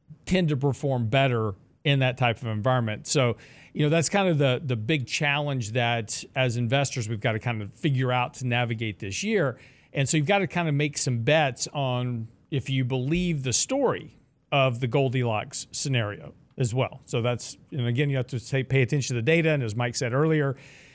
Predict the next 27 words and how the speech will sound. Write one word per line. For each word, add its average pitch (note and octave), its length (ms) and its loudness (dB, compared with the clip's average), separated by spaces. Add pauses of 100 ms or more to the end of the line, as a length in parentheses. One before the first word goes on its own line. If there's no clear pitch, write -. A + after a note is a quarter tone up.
(140)
you C#3+ 100 -2
know, C3+ 80 2
what C#3 180 2
we C3 100 0
say C3 200 4
today C#3+ 360 4
may B2+ 160 0
change B2 360 0
next A2+ 240 -2
week C#3+ 280 0
because A#2+ 420 0
of A2 300 -2
changes B2+ 460 0
in A#2 140 -2
the A2+ 80 -2
environment B2 520 0
or A2 120 -4
the G#2+ 60 -4
markets A2+ 380 -2
or A2 80 -4
the - 120 2
economy B2 420 0
or G2 60 -6
whatever. A#2+ 400 0
And A2 80 -2
that's A2+ 180 -2
why A2+ 260 -2